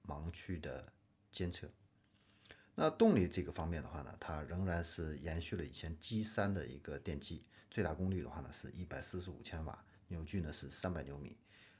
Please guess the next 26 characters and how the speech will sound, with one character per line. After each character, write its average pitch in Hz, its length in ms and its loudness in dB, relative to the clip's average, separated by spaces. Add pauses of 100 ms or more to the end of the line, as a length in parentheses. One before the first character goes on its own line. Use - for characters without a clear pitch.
(120)
那 101 200 4
综 175 260 4
合 104 160 2
续 - 160 -2
航 85 180 -2
里 78 120 -4
程 - 160 -8
的 71 40 -8
话 73 140 -8
呢， - 140 -10 (340)
分 90 180 0
别 76 140 -2
是 76 360 -2
四 - 260 -6
百 76 100 2
六 87 100 0
十 78 120 -8
公 78 120 -6
里 67 220 -10
和 71 380 -8
五 - 100 -8
百 73 120 -2
二 - 140 -8
十 - 120 -10
公 - 180 -10
里。 - 80 -10